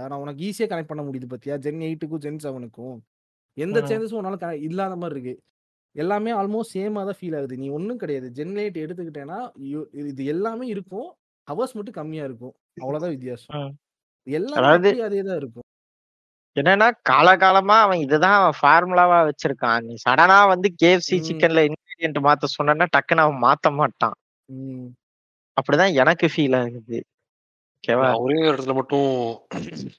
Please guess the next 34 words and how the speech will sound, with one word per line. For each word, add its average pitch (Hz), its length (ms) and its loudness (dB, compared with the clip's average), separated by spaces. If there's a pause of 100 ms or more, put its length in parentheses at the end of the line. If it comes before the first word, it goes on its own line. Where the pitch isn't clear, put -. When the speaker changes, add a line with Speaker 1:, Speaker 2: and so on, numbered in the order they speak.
(520)
Speaker 3:
ஒரு 120 120 0
இடத்துல, 135 220 -6
நிறைய 117 220 0
இடத்துல 135 180 -2
முரண்படுறேன். 127 440 0
But 110 440 -6
இது 117 120 -20
குயிக்கா - 380 -2
சொல்லணும்னு 127 180 0
நினைக்கிறேன், 123 280 2
மறந்துடுவேன் 113 360 0
அதைய. 107 380 -6 (280)
Speaker 2:
இல்ல, 180 140 6
இல்ல, 151 140 8
Speaker 1:
சொல்லுங்க. 160 320 4
Speaker 2:
சொல்லுங்க, - 0 -
Speaker 3:
ஏன்னா, 143 240 -2
Speaker 2:
சொல்லுங்க. - 160 -16
Speaker 3:
ஆர்க் 143 340 2
சொன்னாரு, 143 560 -2
அ, 104 1300 -6
அ, 113 140 -4
ஜிம் 139 280 0
பேட்ஜ் 147 240 4
இருந்தா 139 300 2
தான் 151 280 2
உங்களால, 127 320 2 (800)
அ, 110 140 -6
உங்க 113 220 -8
Pokemon 135 260 -2
ஒபே 123 240 4
பண்ணணும் 120 280 0
அப்படின்னு 113 80 -2
சொல்லிட்டு. 101 540 -8